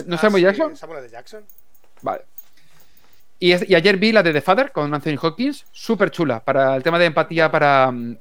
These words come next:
Speaker 1: cómo,
Speaker 2: Anthony Hopkins
Speaker 1: cómo
Speaker 2: nunca, nunca defrauda.
Speaker 1: cómo se ve, cómo, o sea, cómo vive una persona con demencia.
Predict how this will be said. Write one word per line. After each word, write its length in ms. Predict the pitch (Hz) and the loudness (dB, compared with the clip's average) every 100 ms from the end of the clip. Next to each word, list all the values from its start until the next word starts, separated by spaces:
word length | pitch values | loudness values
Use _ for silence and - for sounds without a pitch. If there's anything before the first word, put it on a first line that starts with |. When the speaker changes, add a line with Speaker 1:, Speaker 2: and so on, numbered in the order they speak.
| - | 0
Speaker 1:
cómo, 220 | 185 190 | 4 4
Speaker 2:
Anthony 120 | 180 | 2
Hopkins 40 | |
Speaker 1:
cómo 200 | 202 196 | -2 -2
Speaker 2:
nunca, 280 | 202 165 151 | -2 -4 -6
nunca 200 | 151 151 | -6 -12
defrauda. 400 | 123 - 117 113 - - - - - - - - - | -12 -16 -18 -20 -20 -20 -20 -20 -20 -20 -20 -20 -6
Speaker 1:
cómo 300 | 180 202 202 | 0 0 0
se 200 | - 185 | -2 -2
ve, 280 | 190 226 - | 0 -2 -4
cómo, 320 | - 175 180 180 | -6 -2 -2 -2
o 120 | 160 | -6
sea, 240 | 156 151 - | -2 -2 0
cómo 240 | 196 196 | -2 -2
vive 300 | 175 202 214 | -4 -2 0
una 160 | 202 190 | 0 -2
persona 480 | 202 - 214 240 - | -4 -4 -4 -4 -2
con 160 | 160 | -4
demencia. 440 | 139 139 123 98 | -4 -6 -8 -14